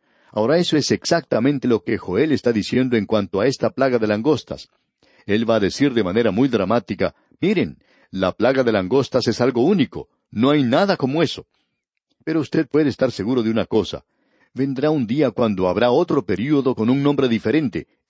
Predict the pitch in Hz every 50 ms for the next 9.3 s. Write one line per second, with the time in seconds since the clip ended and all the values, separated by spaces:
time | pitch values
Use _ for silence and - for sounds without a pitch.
0 | _ - - 110 98 92 85 117 160 165 156 135 120 117 104 92 - 98 90 90
1 | 90 82 73 - - _ _ _ _ _ _ _ _ - - - 127 107 - -
2 | 110 131 143 139 135 123 101 - 98 - 123 139 123 117 101 90 85 98 131 147
3 | 143 135 135 117 - _ _ _ _ - 123 120 156 170 - - 147 - - 107
4 | 127 156 151 120 - - 101 101 120 147 156 143 127 131 120 113 110 101 92 90
5 | 98 135 180 202 190 175 151 123 107 98 90 - - - 95 82 69 - _ _
6 | _ _ _ _ _ _ _ _ - _ - - 123 165 156 - - 135 - -
7 | 196 190 - - 95 90 82 - 82 87 107 123 131 113 92 117 113 104 - -
8 | 101 85 78 98 101 107 131 143 135 110 98 117 127 120 104 104 98 90 - 92
9 | 90 90 85 73 - -